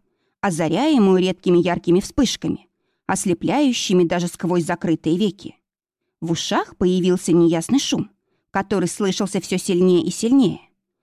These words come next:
И тут она почувствовала, как кто-то грубо трясет ее за плечи и повторяет:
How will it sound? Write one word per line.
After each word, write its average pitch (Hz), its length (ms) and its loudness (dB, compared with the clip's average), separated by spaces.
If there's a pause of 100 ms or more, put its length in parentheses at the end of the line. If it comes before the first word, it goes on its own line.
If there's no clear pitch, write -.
(220)
И 302 80 2
тут 359 280 -4
она 190 220 2
почувствовала, 156 800 -4 (440)
как 202 180 -4
кто-то - 360 -2
грубо 269 360 2
трясет 202 440 -2
ее 185 220 -2
за 190 160 -4
плечи 190 340 -4
и 175 100 -6
повторяет: 190 640 -4